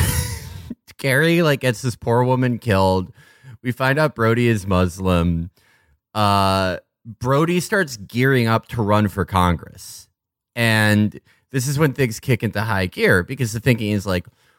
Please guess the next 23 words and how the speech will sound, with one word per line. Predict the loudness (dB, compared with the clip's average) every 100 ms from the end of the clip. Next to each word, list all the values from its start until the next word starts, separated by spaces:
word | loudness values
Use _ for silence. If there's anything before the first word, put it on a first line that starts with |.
| _ _
well, | -4 0 0
if | 0 -4 -4
Brody, | -2 0 0 0 -2
like, | -4 -6
Brody, | -2 -2 0 0 0
the | 0
war | 0 0
hero, | 2 2 2 2 0
if | -2 -4
he | -4
becomes, | -4 -2 0 -2 -6
like, | -4 -6 -6
the | -6 -6 -4
rap | 0 0 0
from | -6 -4 -4 -2
Nova, | 0 0 0 -6
if | -6
he | -2
gets | -2 -2
the | -4
Eric | 2 2 2
Cantor | -4 -4 -4
seat, | -8 -8 -8 -8